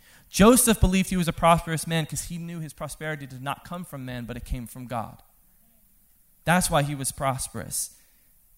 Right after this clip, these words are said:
Material things are not indicative of prosperity in our lives. And I love this. Joseph, it said, had the image on the inside of him. He still was holding on to this dream, and he would not let go of the vision. When you're waiting and God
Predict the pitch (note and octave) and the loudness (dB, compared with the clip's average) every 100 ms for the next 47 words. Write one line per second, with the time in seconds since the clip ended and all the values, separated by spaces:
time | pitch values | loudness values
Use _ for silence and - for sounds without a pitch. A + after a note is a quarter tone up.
0 | - C3+ - G3 F#3+ F3 E3+ D3 D3 C#3+ | -8 -2 -2 0 -2 -4 -6 -6 -6 -6
1 | - D#3+ D3+ - C#3 B2+ B2 - C3 - | -6 -10 -8 -8 -6 -6 -8 -4 -4 -4
2 | C#3+ C3+ B2+ A#2 A#2 A#2+ C3+ - - - | -4 -4 -4 -6 -8 -8 -8 -10 -14 -18
3 | - - D#3+ E3 F#3+ D3+ - F3 G3 F3 | -12 -2 0 4 4 2 -2 -2 0 -2
4 | D3+ D#3 D#3+ C#3+ - D#3 F3+ F3 F3 D3+ | -6 -6 -4 -6 -8 -8 -6 -8 -8 -10
5 | D3+ E3+ D3 - B2+ E3 D3 - F3+ E3+ | -8 -4 -4 -4 -12 -12 -12 -10 -10 -10
6 | E3+ D#3 D3 D3 C#3 D3 C3+ - D3 B2 | -10 -10 -8 -10 -10 -12 -12 -12 -12 -12
7 | A#2+ C#3 C3 C#3+ - D3 C3+ C#3+ C3+ B2 | -14 -14 -10 -8 -8 -10 -10 -8 -8 -10
8 | A#2+ C#3 B2 B2+ C#3+ F3 D#3 E3 F3 D3 | -12 -12 -10 -10 -8 -8 -6 -6 -6 -8
9 | B2+ D3 | -2 2